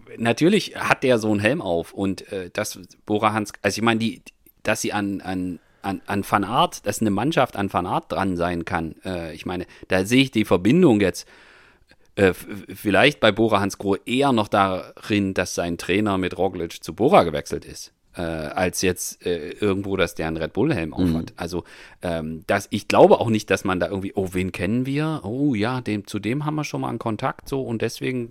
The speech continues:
Speaker 1: holen wir jetzt den.“ Nee, so läuft das nicht. Die haben jetzt da fett Kohle in die Hand genommen und die gucken jetzt einfach, wer sind die Fahrer, mit denen wir unsere Ziele erreichen können. Und ich,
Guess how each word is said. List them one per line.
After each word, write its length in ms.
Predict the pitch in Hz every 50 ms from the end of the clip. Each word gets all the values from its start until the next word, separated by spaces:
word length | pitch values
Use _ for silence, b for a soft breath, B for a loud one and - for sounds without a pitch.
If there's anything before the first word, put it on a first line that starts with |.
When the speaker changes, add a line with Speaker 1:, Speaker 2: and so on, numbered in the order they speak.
| - 104
Speaker 1:
holen 260 | 101 101 107 120 120
wir 60 | 120 113
jetzt 120 | - -
den.“ 120 | 113 113 B B B B
Nee, 240 | - 95 107 139 151 127
so 140 | 107 117
läuft 220 | 113 123 151 - -
das 140 | 165 - -
nicht. 220 | 101 92 92 -
Die 100 | - 98
haben 100 | 104 131
jetzt 160 | 143 139 - 120
da 60 | 110
fett 320 | - - - 147 - -
Kohle 240 | - 117 127 139 160
in 60 | 170
die 100 | 165 151
Hand 160 | 156 185 185
genommen 280 | - 185 196 202 214 208
und 200 | - 131 123 - b b b b -
die 60 | 117
gucken 260 | - - 135 - - 147
jetzt 160 | 143 - 113
einfach, 320 | 120 123 123 - 131 - 104
wer 180 | 101 104 113 110
sind 180 | 110 113 110
die 120 | 110 104 98
Fahrer, 520 | - 87 92 104 127 135 143 143 143 b b b b b b b b b b b _ _ _
mit 260 | - 107 120 117 -
denen 380 | 113 107 107 104 104 98 92 87
wir 440 | 92 95 110 117 135 151 170 170 - _ - - - _ _
unsere 420 | 110 113 110 107 117 110 117 113
Ziele 240 | - - 95 98 107
erreichen 400 | 113 127 131 143 170 196 - 208
können. 300 | - - 85 80 73 65
Und 320 | - - 90 90 87 - - _ _ -
ich, 320 | 87 87 - - -